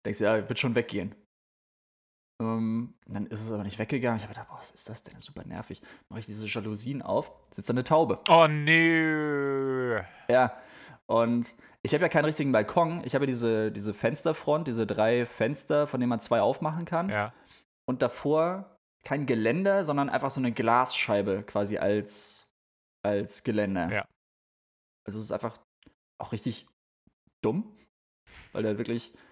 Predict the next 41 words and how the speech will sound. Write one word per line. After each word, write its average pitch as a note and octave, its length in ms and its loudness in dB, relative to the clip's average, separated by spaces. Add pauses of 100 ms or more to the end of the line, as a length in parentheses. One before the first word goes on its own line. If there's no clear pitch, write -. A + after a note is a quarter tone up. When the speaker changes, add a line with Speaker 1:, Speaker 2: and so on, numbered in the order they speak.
(720)
Speaker 1:
du A2 40 -2
hast G#2+ 100 -4
absolut - 300 -6
keinen C#3 240 2
Sichtschutz G3+ 560 -2
dadurch, G3+ 600 -2 (760)
aber D3 360 4
dadurch, C3 460 -4
also G#2+ 220 -4 (100)
es - 160 -16 (220)
weht - 140 -2
auch - 80 -4
kein A2+ 200 0
Wind D3+ 240 0
oder F2+ 140 -2
irgendwas F2 260 -4
durch. G#2 160 -6
Du A2+ 80 -2
hast A2 80 -2
einfach B2 220 0
das - 180 -6
komplette A#2+ 380 0
halbe C3 180 2
Fenster, B2 600 -2
hast B2 180 -6
du B2+ 80 -4
halt A2+ 220 -4
dicht C3+ 180 -4
gemacht. A2 500 -4
Speaker 2:
Ja. A2 200 -6 (880)
Speaker 1:
Für A#2+ 160 -2
nix. A2 420 -4 (200)
Speaker 2:
<laughs> - 200 -18
Speaker 1:
Egal. G#2 500 2 (1300)
Ist E3 160 0
aber E3+ 160 4
echt - 160 -2
einfach D#3+ 200 -2
eine D#3+ 120 -2
komplett D3+ 400 -2
durchgehende E3+ 1040 -2